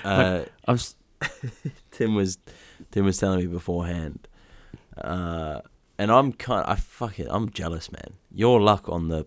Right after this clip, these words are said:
Speaker 1: on the pokies, the slot machines, the fruities, whatever they're called in whatever country you're from.
Speaker 2: Bricky's laptop.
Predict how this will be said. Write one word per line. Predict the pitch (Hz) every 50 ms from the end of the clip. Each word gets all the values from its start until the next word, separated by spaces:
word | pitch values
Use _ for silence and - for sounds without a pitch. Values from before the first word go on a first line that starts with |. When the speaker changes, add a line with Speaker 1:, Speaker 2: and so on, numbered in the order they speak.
| -
Speaker 1:
on | - 85
the | 80 76
pokies, | - - 82 85 85 - - 80 80 73
the | 78
slot | 78 - - 82 - -
machines, | - 78 - - 76 78 76 76 76 -
the | -
fruities, | 80 - - - 87 82 78 80 80 85 85 -
whatever | 85 80 80 78 73 76
they're | 73 76 73
called | - - 87 85 80 82 90 -
in | 67 76 - - - -
whatever | - 92 90 90 85 85
country | - - 85 80 - - 71
you're | 69 -
from. | - - 82 76 73 82 - _ - - - - - _ -
Speaker 2:
Bricky's | 127 120 - 113 104 95
laptop. | 98 95 95 - - 104 92 - - _